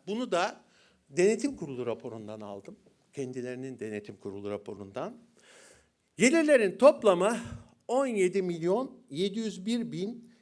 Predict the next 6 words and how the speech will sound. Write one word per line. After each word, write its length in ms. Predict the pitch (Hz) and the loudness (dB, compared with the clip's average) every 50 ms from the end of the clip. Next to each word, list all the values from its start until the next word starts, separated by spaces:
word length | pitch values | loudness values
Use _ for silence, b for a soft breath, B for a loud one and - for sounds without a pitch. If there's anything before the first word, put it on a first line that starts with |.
| _ - | _ -2
yedi 260 | 175 208 202 202 226 | -2 0 0 0 -2
yüz 220 | 214 202 - - | -4 -4 -4 0
seksen 380 | - 208 208 208 - 220 214 208 | 2 2 2 2 0 -4 -2 -2
altı 600 | 202 196 196 190 190 - 233 262 285 277 - - _ _ _ _ _ _ _ _ _ 165 165 - - - | 0 -2 -2 -4 -4 -4 -4 -4 -4 -6 -10 -18 _ _ _ _ _ _ _ _ _ -18 -18 -18 -8 -2
dolar. 340 | 135 139 117 90 76 - - - - _ _ _ _ _ _ _ _ _ _ _ _ _ _ _ _ _ _ _ _ _ _ _ _ _ _ _ _ _ b b b b b b b b b b b b b b _ _ _ _ _ _ _ _ _ | 0 0 0 0 -2 -8 -14 -20 -20 _ _ _ _ _ _ _ _ _ _ _ _ _ _ _ _ _ _ _ _ _ _ _ _ _ _ _ _ _ b b b b b b b b b b b b b b _ _ _ _ _ _ _ _ _
Ve 360 | 240 262 302 311 330 - - | 10 10 10 10 8 4 -2